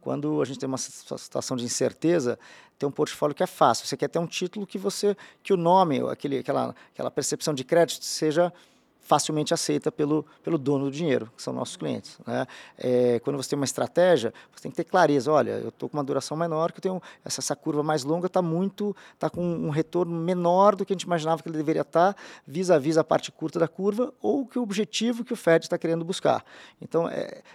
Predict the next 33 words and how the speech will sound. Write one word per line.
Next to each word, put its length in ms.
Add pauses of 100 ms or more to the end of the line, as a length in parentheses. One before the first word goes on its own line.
é 100
o 60
argumento 400
mais 200
simples, 840 (320)
é, 400
e 180
é 160
possível 800
ter 160
isso 440 (160)
nesse 240
ambiente 240
de 60
juros 240
mais 180
altos. 440
Essa 260
é 20
a 20
grande 280
mudança. 400 (380)
Os 60
últimos 260
dez 240
anos, 160
juro 180
baixo, 400 (260)
os 140
próximos 400
cinco 300
ou 80
dez, 280